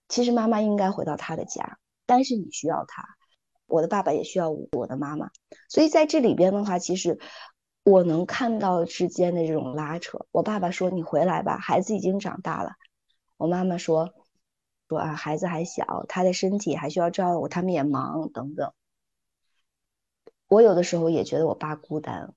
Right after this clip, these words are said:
想要让我爸过来，然后我爸也过不来，<laughs> 然后也不愿意来到北京生活。在你试图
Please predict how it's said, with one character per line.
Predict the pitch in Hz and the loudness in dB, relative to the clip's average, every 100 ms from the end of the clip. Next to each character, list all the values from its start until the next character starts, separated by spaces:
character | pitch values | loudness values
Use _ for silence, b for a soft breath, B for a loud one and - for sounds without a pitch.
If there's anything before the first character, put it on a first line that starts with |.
| _ - | _ -18
想 | - 160 151 | -4 0 0
要 | 170 | 0
让 | 190 185 | -2 -4
我 | |
爸 | - 160 | -6 -8
过 | - 190 180 | -4 0 0
来， | 170 95 - - - | 0 -4 -8 -10 -4
然 | 165 | -2
后 | 202 | 0
我 | 185 | 0
爸 | 196 180 | 0 0
也 | 165 | 0
过 | - 170 | 2 2
不 | 196 | 2
来， | - - 208 190 | -4 -4 -4 -4
<laughs> | - 480 508 381 | -2 0 0 0
然 | - 202 | 0 4
后 | 214 | 6
也 | 180 | 6
不 | 175 185 | 4 4
愿 | 208 | 4
意 | 220 | 2
来 | - | 0
到 | 160 170 | 2 2
北 | 175 76 | 2 -2
京 | - 156 | -2 -4
生 | 160 - 156 | -2 -4 -8
活。 | - 50 _ _ _ _ _ _ _ _ _ _ _ B B B B | -8 -14 _ _ _ _ _ _ _ _ _ _ _ B B B B
在 | - 269 | 4 6
你 | 220 180 139 | 6 4 2
试 | 208 - 247 | 2 4 2
图 | - 165 160 175 - | 2 0 2 0 -2